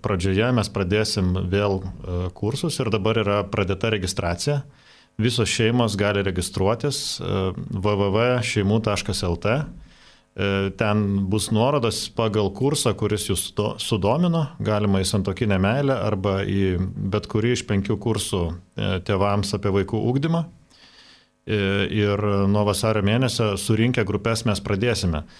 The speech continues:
Ir čia aš tikrai labai norėčiau padrąsinti, mes, e, Lietuvoje tikrai turim labai aktyves ir, ir geras šeimas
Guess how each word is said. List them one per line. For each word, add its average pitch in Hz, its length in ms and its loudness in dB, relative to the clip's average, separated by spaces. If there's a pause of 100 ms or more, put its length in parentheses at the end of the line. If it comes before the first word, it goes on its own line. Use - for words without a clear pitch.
(280)
Ir 101 420 -2
čia 123 280 0
aš - 100 -4
tikrai 135 240 0
labai 127 240 2
norėčiau 120 400 2
padrąsinti, 117 580 0
mes, 101 320 0
e, 101 140 0 (320)
Lietuvoje 107 640 0
tikrai 123 240 -2
turim 117 400 2
labai 110 480 2
aktyves 113 720 0
ir, 101 140 -2 (260)
ir 101 100 0
geras 104 300 2
šeimas 107 640 0